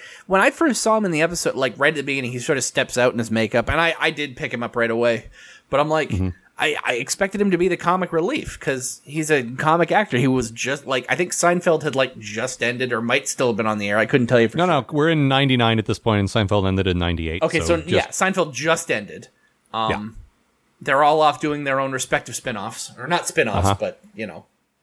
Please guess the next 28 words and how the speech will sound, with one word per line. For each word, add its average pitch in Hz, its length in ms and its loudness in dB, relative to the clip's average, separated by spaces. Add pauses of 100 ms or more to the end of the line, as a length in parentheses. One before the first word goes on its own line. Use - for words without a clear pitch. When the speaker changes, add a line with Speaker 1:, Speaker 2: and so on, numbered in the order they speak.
(120)
Speaker 1:
sitcoms. 110 320 -10
Speaker 2:
Yeah, 127 140 -2
next 92 220 -4
projects. - 560 -2 (220)
Yeah. 110 120 -4
Speaker 1:
And 180 180 -10
so 185 440 2 (100)
just, 185 280 -2
it's, - 320 0 (460)
it - 160 -2
seems 208 380 0
obvious 147 580 0
to, 139 140 -4
like, 120 560 -2 (220)
have 127 260 -2
Jason 127 320 -4
Alexander 127 760 0
come 147 160 -4
on 135 200 2
to 127 40 -4
be 127 80 -4
the 123 80 -6
comic 139 360 -2
relief, 143 420 -2
sort 120 180 -2
of 123 80 2
like, 120 320 0
uh, 113 360 0